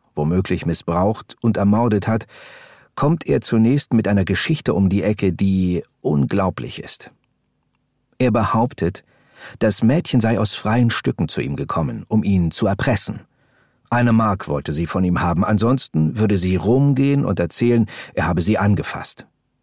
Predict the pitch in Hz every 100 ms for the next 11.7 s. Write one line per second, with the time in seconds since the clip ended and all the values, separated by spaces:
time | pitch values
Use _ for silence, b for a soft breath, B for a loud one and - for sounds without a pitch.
0 | _ _ _ - 110 - - 147 175 -
1 | 139 135 120 107 98 - 175 170 - 76
2 | 73 - 78 85 85 - 110 - 78 78
3 | 95 - 104 101 80 b b b b b
4 | - 98 95 92 85 76 85 92 80 65
5 | - - - _ _ _ _ _ _ _
6 | _ _ - 127 110 85 107 107 95 82
7 | 78 76 78 B - - - 104 82 107
8 | 120 95 82 80 92 92 85 82 - 98
9 | 98 78 78 - 73 - 76 82 76 73
10 | - 101 87 78 71 - 85 90 73 69
11 | - 69 - - - - -